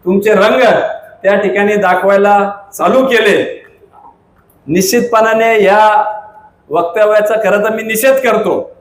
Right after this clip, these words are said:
की तालुक्याचं हित स्वर्गीय कोल्हे साहेब असतील, काळे साहेब असतील, हे नेहमीच डोळ्यासमोर ठेवून काम करत होते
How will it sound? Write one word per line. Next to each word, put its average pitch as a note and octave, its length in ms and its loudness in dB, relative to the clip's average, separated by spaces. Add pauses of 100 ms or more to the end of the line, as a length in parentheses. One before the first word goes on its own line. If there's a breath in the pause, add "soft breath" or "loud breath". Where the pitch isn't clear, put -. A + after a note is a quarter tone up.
(460)
की A#3 440 -4 (720)
तालुक्याचं A#3+ 500 2
हित A#3+ 240 2
स्वर्गीय G3+ 360 0
कोल्हे G#3 320 0
साहेब A3+ 220 2
असतील, A3 340 2
काळे G#3 300 0
साहेब G#3+ 260 2
असतील, G#3+ 360 0
हे A3 60 -2
नेहमीच G#3 360 0
डोळ्यासमोर G#3+ 500 2
ठेवून G#3 240 -2
काम G3+ 280 -2
करत G#3+ 240 2
होते E3 280 -2